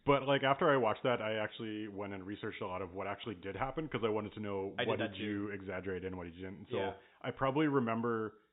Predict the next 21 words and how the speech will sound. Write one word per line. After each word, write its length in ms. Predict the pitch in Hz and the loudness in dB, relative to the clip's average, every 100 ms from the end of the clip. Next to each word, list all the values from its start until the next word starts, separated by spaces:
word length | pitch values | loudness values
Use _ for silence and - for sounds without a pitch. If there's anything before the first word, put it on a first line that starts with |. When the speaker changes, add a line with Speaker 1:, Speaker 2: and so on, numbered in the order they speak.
| _ | _
Speaker 1:
me 220 | 107 110 110 | -8 -4 -4
researching 540 | 107 - 110 - 135 | -4 -6 -6 -4 -2
it 100 | 135 | -2
more 240 | 104 101 | -2 -2
than 140 | 95 101 | -2 -2
what 100 | 95 | -2
actually 360 | 92 - 101 | -4 -6 -6
happened, 360 | 87 92 135 143 139 _ _ _ - | -4 -6 -8 -8 -14 _ _ _ -12
which 180 | 101 | -12
is, 80 | 92 - | -14 -12
maybe 320 | 104 95 92 | -8 -6 -6
that 160 | 92 92 - | -6 -8 -8
says 100 | 95 | -10
a 60 | 87 | -6
little 160 | 92 | -6
bit 80 | 92 | -4
about 140 | 92 95 | -4 -4
the 60 | 107 | -4
Speaker 2:
Yeah. 80 | 101 | -4
Speaker 1:
movie. 180 | 117 - _ _ | -8 -12 _ _
Uh, 300 | 131 123 123 | -6 -2 -2